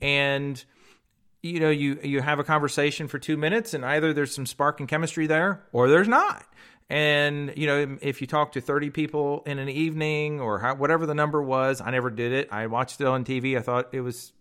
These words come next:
kinda crazy, but there's some merit to it. So, you know, in hiring, that's, in a sense, that's what you're doing. You're speed dating. And once you start finding people where there's some chem-, chemistry, then you start going out on more dates. And that's really what the hiring process should look like.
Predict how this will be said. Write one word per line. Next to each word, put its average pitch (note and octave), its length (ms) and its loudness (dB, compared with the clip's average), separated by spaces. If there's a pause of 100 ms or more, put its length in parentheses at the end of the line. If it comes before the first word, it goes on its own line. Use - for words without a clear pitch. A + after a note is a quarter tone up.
(120)
kinda F#3 200 -2
crazy, D#3+ 380 2
but F3 180 0
there's E3+ 160 -2
some F#3+ 140 0
merit B3 320 2
to A#2+ 180 0
it. - 160 -8 (760)
So, E3+ 520 6 (160)
you F3 100 0
know, D#3 120 4
in D#3 180 0
hiring, F3+ 640 2
that's, G3+ 320 0
in F3+ 140 0
a E3 40 0
sense, G#3 360 -2
that's F3 240 -4
what E3 140 -4
you're D#3 60 -2
doing. D3 280 0
You're A2+ 80 -4
speed A3 400 -4
dating. D#3 500 0 (260)
And C3+ 140 -4
once F#3+ 220 2
you A3 60 -2
start G3 240 0
finding F3 460 0
people E3 300 -6
where C#3 140 2
there's D3 200 0
some A#2+ 140 -8
chem-, E3 460 -4
chemistry, C#3+ 600 -2 (240)
then F#3 320 4
you G#3 120 2
start D3+ 260 2
going D3 220 2
out C3+ 160 2
on B2+ 80 0
more B2+ 180 0
dates. G2+ 500 -6
And D3 120 -4
that's A3 200 2
really B3 520 0
what G#3+ 220 4
the F#3+ 60 0
hiring F#3+ 380 -2
process E3 460 -4
should D3 260 -8
look D3+ 220 -2
like. G2+ 320 -6